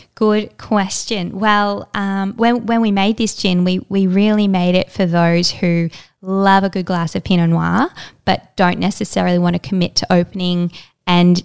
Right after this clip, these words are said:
drinking a whole bottle. Obviously, after a few days, three or four days, you might not want to drink that Pinot Noir anymore. But, um,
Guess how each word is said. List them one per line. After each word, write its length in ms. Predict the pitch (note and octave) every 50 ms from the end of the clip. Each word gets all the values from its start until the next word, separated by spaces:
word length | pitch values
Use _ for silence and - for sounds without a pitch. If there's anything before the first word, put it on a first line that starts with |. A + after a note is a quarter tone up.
| - F3+
drinking 360 | E3+ F#3+ G#3+ A3 - B3+ G#3
a 20 |
whole 200 | F3+ F3+ F#3+ F3+
bottle. 340 | - F3 E3 F3+ G#3 A#3+ A#3+
Obviously, 680 | A#3 F#3+ - A3 G3 - - - F#3 F3+ F3 F3 -
after 320 | - F3+ F3+ F3 - - G3+
a 60 | F3+
few 200 | - - F#3+ F#3+
days, 540 | - - - F#2 - - - G3 G3 - -
three 160 | - - G3
or 60 | F#3+
four 180 | - - F#3+ F#3
days, 320 | F#3 F#3 F#3 F#3 F#3+ F#3
you 60 | F#3+
might 180 | F#3 F#3 F#3 -
not 160 | - - -
want 180 | F#3+ F#3+ F#3 F#3
to 60 | F#3+
drink 260 | F#3 - F#3 F#3+ F#3
that 140 | - G3 -
Pinot 220 | - A3+ A3+ A#3+ B3
Noir 180 | C4+ C#4 C#4+
anymore. 500 | C#4+ C#4+ C#4 C#4 C4+ C4+ C4+ C4+ C4 C4 C4 - - - - _ _ _
But, 440 | - A3 G#3+ G#3+ G#3+ - - - - - -
um, 460 | G#3 G#3 G3+ G3+ G3+ G3+ G#3 -